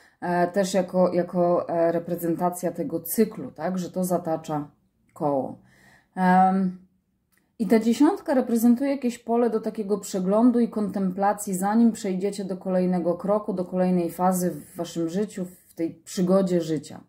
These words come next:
tak? Więc ten październik jest trochę takim dobrym momentem do dokonania właśnie takiego przeglądu i zastanowienia się, gdzie jesteście, jak tu doszliście, jak się z tym czujecie, e,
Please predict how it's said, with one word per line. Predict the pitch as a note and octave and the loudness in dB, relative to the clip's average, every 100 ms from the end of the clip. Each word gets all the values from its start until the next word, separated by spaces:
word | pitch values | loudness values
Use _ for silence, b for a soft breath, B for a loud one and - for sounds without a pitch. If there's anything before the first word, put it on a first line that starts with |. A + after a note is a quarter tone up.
| _ | _
tak? | - F#3+ A#3 - B B B B - | -2 0 0 -8 B B B B -6
Więc | G3 F#3 | -4 -2
ten | G#3+ G#3 | -2 2
październik | G3+ F#3+ A3+ C#4 C#4 G#3+ | 0 4 4 6 4 2
jest | G3+ | -6
trochę | A3 B3 B3 | -4 0 0
takim | A#3 A3+ G#3+ G#3 | -2 -2 -2 -2
dobrym | F3+ F#3 A3+ C4 A#3 | -2 2 2 6 4
momentem | G#3+ G3+ G#3+ G#3+ G3+ | 4 -2 0 0 -2
do | F#3+ | -4
dokonania | F#3 F#3 F#3+ F#3+ G3 G3+ F#3 | -4 -4 -2 -2 -2 -4 -2
właśnie | F#3+ G3+ G3 | -4 -4 -4
takiego | F3+ F3 F3+ F3+ | -6 -4 -4 -4
przeglądu | - F3 F#3+ G#3 G#3 | -4 -2 0 0 -2
i | |
zastanowienia | F#3 F#3 - F3+ F3+ F3 F3 D#3 | -2 -4 -2 0 2 2 0 -2
się, | D3+ C3+ | -6 -10
gdzie | D3 D3+ G3+ | -10 -2 0
jesteście, | G3+ F#3+ - G3 F#3+ - C4 E4 _ b b b b b b E3+ | 0 -2 -4 -4 -4 0 0 0 _ b b b b b b 0
jak | F#3 F#3+ | 0 0
tu | C#4+ | -2
doszliście, | A#3+ B3+ - G#3 F#3+ F#3 - G#3+ B3 B3+ _ | 0 -2 -4 -6 -6 -8 -6 -2 -2 -4 _
jak | E3+ F#3 | 0 0
się | F#3 A#3 | 0 -4
z | - | 4
tym | A#3 A3 | 4 4
czujecie, | A3 G3+ E3+ E3+ A#3 A#3+ D#4+ B B B B B - | -2 2 2 2 0 0 0 B B B B B -6
e, | F#3+ F#3+ G3 F#3+ | 0 2 2 2